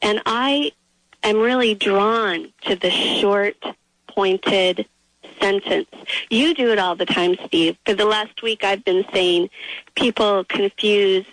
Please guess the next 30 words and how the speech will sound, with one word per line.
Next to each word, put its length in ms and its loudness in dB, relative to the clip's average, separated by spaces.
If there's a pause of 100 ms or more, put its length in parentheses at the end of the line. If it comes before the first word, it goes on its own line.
(460)
motion 840 0 (160)
with 260 0
productivity. 920 -2 (280)
<laughs> 120 -8 (440)
'Cause 360 0
you, 220 0 (280)
you, 200 2 (180)
you 200 2
just 220 -2 (160)
slipped 220 -2
that 160 0
into 200 0
conversation 640 0
a, 260 0
about 300 -2
a 80 0
week 220 0
ago. 400 -2 (520)
And 460 0 (460)
I 200 2
am 220 2
inspired 880 0 (160)
by 300 0
truth 560 0 (240)
that 140 0
is 140 0 (120)
compressed 880 -2 (120)
like 220 -2 (120)
coal 580 0
into 720 -2